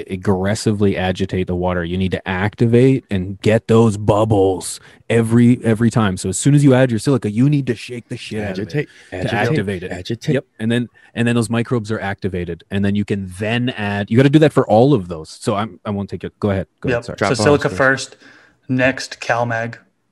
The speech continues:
Speaker 3: next base nutrients, then additives,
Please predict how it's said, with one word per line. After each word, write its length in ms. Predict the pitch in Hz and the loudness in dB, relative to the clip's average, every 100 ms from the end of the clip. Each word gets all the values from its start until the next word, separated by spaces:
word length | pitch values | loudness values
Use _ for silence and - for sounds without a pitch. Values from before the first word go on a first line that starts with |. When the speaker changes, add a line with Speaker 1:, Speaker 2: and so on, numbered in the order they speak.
| _ _ _ _ _ _ - | _ _ _ _ _ _ -6
Speaker 3:
next 600 | 123 120 120 - 185 117 | -2 0 -2 -8 -14 -2
base 280 | 127 120 - | -2 -2 -4
nutrients, 640 | 117 120 113 117 - - _ _ _ _ _ _ _ _ - | -4 -4 -6 -8 -10 -14 _ _ _ _ _ _ _ _ -10
then 460 | 120 127 135 131 | 0 2 2 2
additives, 840 | - 123 120 113 113 117 117 - | 0 0 2 0 0 -2 -4 -12